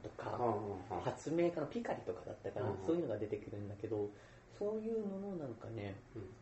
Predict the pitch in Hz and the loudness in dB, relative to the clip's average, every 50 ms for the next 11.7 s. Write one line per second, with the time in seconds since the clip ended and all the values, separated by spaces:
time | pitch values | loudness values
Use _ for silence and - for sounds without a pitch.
0 | - - - - - 113 104 107 104 104 - - - - - - - - - - | -18 -18 -18 -12 -8 -6 -6 -6 -6 -6 -8 -10 -12 -12 -14 -16 -16 -16 -16 -16
1 | - - - - - 175 - - - 139 135 139 175 170 156 165 160 - - 180 | -18 -18 -18 -16 -12 -12 -12 -4 -2 -2 0 0 0 0 2 0 0 0 2 2
2 | 175 175 - - 180 175 - 190 175 151 123 117 117 - - 120 113 160 170 202 | 2 2 2 0 -2 -2 0 2 2 2 2 0 -4 -2 0 2 2 4 4 4
3 | 233 240 - 151 131 - - 170 165 147 135 - - 139 123 127 147 - - 185 | 4 2 2 2 0 -2 -2 -2 -2 -2 -4 -4 -4 -4 -4 -4 -4 -4 -4 -6
4 | - - 139 120 117 113 107 - 113 110 101 101 95 - - - - 107 104 104 | -4 -2 -4 -4 -4 -4 -4 -4 -4 -2 -2 -4 -4 -6 -8 -6 -6 -4 -4 -4
5 | 107 - - - - - - 107 107 101 92 92 95 92 - - - - - - | -4 -6 -8 -10 -14 -12 -8 -6 -4 -4 -2 -2 -2 -2 -4 -4 -8 -2 4 6
6 | 165 170 175 175 165 139 113 110 104 - - 127 120 - - - - - - - | 6 8 8 8 6 4 2 0 -2 -2 -2 -4 -4 -4 -6 -10 -8 -8 -8 -8
7 | - - 98 107 107 - - 113 110 107 107 - - - - - 190 202 196 170 | -4 0 0 0 0 -4 -8 -8 -6 -6 -6 -8 -12 -6 -2 0 0 2 2 2
8 | 123 101 101 - - 104 110 117 120 123 127 123 131 123 117 110 107 104 101 104 | 0 -2 -2 -2 0 2 2 2 2 0 -2 0 0 0 0 0 0 -2 -2 0
9 | 120 123 135 135 135 - 139 135 - - 127 104 - - 95 101 98 92 - - | 0 2 2 0 0 0 0 0 2 2 0 0 0 -2 -2 -4 -4 -4 -2 -2
10 | - - - 98 92 - - - - 98 - 113 110 - 98 101 104 104 - - | 0 0 0 0 -2 -2 -6 -8 -8 -6 -8 -8 -4 0 2 2 2 0 -2 -6
11 | 113 107 - - - - 123 120 113 107 101 107 101 101 | -8 -8 -8 -10 -8 -2 0 0 0 0 -2 -4 -4 -4